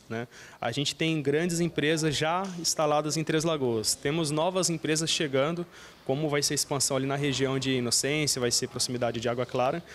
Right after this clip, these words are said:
E Três Lagoas é um polo pra toda essa costa leste. Então, dependem, né, de muito material de Três Lagoas. Então, esse fluxo acabará vindo pra cá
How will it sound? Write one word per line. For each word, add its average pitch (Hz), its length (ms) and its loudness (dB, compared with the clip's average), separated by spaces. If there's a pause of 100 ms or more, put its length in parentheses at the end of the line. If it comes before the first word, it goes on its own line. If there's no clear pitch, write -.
(260)
E 131 60 -4
Três 156 180 0
Lagoas 156 400 2
é 156 60 2
um 180 100 0
polo 160 460 0 (240)
pra 147 160 0
toda 175 520 0
essa 165 180 -2
costa 165 260 -2
leste. 143 380 -2 (180)
Então, 147 600 -2 (600)
dependem, 165 840 0
né, 131 320 -2
de 127 140 -2
muito 139 1080 4 (400)
material 160 520 0
de - 80 -10
Três 170 180 0
Lagoas. 135 400 0
Então, - 160 -4
esse 160 140 0
fluxo 185 360 -2 (160)
acabará 165 400 2
vindo 156 220 0
pra - 140 -2
cá 110 240 -2